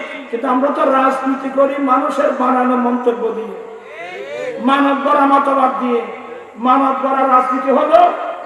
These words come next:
"তুই আর একটু শিখা মার না, তোর বুয়ো মারতো।" এগুলো হলো মানব গড়া মতবাদ।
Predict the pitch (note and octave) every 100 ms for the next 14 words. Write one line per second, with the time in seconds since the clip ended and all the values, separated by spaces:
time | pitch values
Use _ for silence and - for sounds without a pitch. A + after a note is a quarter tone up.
0 | - C4 C4 D4+ - D#4 C4+ B3+ C#4+ C#4+
1 | C4+ C4 B3+ C#4+ B3 B3 G#3+ A#3+ G#3 F#3+
2 | - - - - - - - - - -
3 | - F#3+ A#3+ A3 - _ F#3 F#3 B3 B3+
4 | C4+ B3+ A3+ A3 G#3+ G#3+ A3 G#3+ G#3+ G3
5 | F#3+ F#3+ - -